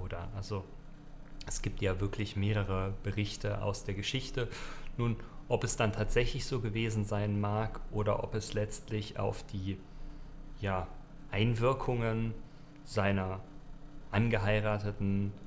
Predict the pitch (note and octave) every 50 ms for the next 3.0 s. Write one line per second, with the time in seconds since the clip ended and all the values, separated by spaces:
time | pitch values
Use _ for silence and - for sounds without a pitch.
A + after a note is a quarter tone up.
0 | - - - - - - - - - - - - - - - - - - - -
1 | - - - - - C#3 C3+ C3+ G2+ - - G#2+ G2+ G2 A#2 - - - - -
2 | - - G#2 - - G2 F#2 F#2+ F#2+ G#2 A2 G#2+ B2 C#3+ C#3+ - - - - -